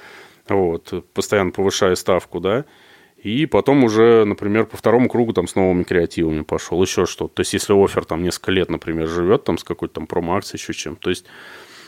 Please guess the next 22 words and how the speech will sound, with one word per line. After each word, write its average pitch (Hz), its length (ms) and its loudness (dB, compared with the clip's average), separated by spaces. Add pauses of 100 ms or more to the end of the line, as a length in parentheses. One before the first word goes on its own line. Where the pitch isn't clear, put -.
(120)
какой-то - 280 0
подход - 440 0
меняю, 92 420 2
там, 80 560 -2
не 87 80 0
знаю, 85 220 -4
посты 104 340 -2
другие, 95 640 0
э, 80 500 -2
какие-то, - 320 -10
может, 95 180 0
опросы 95 440 0
туда 82 260 -2
добавлю, 85 400 0
картинки, 98 640 -2
видео, 95 460 0
ещё 87 220 0
что-то. - 320 -6
То 90 60 -4
есть, - 200 -10
ну, 113 220 -6 (1080)
а, 104 420 2